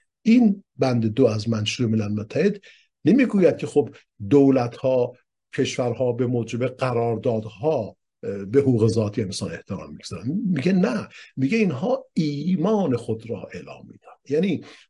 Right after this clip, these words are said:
دولت‌ها یا کشورهای می‌توانند عضو مجموعه ملل متحد و عضو خانواده بشری باشن که اینها باور داشته باشن، یک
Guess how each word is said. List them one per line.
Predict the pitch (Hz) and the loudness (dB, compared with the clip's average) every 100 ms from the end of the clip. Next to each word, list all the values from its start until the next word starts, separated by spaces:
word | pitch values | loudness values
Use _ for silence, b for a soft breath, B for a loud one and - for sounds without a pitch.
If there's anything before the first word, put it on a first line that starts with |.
| - 110 | -4 4
دولت‌ها | 147 143 135 139 - 139 170 208 147 | 6 6 0 -4 -10 -6 0 2 2
یا | 151 | 0
کشورهای | - 135 - - 117 107 - | -2 -4 -4 -2 -2 -2 -2
می‌توانند | 107 233 139 120 113 101 B B B | 0 0 -2 -2 -2 -6 B B B
عضو | 185 214 220 214 | 4 4 4 2
مجموعه | 196 123 - 135 123 | 4 4 2 2 4
ملل | 113 104 | 2 0
متحد | 98 90 101 92 | -4 -6 -12 -4
و | - | -2
عضو | 240 226 - 220 107 - _ _ _ | 0 -4 0 0 0 -6 _ _ _
خانواده | - 143 139 131 214 | 0 6 8 8 6
بشری | 277 - 135 120 | 2 0 0 0
باشن | 113 135 131 | -2 -2 -2
که | 147 | 0
اینها | 123 151 | -2 -2
باور | 220 120 98 113 110 104 104 165 | -4 -4 -4 -2 -2 -4 -2 -4
داشته | 165 160 104 - 92 | -4 -6 -6 -8 -10
باشن، | - - - - B B B B | -12 -14 -16 -16 B B B B
یک | 131 190 | 2 2